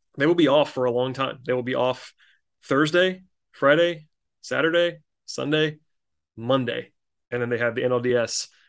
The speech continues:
would begin on October eleventh, Tuesday. So that is a, a long break. That's a five-day break in between if they win the National League East. If they do not win the National League East, which again, knock on wood, they will, um,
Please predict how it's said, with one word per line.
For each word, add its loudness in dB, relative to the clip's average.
would -8
begin -2
on -6
October -4
eleventh, -8
Tuesday. -12
So -2
that 4
is 2
a, 0
a 2
long 4
break. 2
That's -4
a 0
five-day 2
break 0
in -4
between -6
if -10
they -2
win -2
the -2
National -4
League -10
East. -10
If -6
they -2
do -6
not 2
win 2
the 0
National -2
League -8
East, -10
which -16
again, -10
knock -16
on -12
wood, -4
they -2
will, 0
um, -2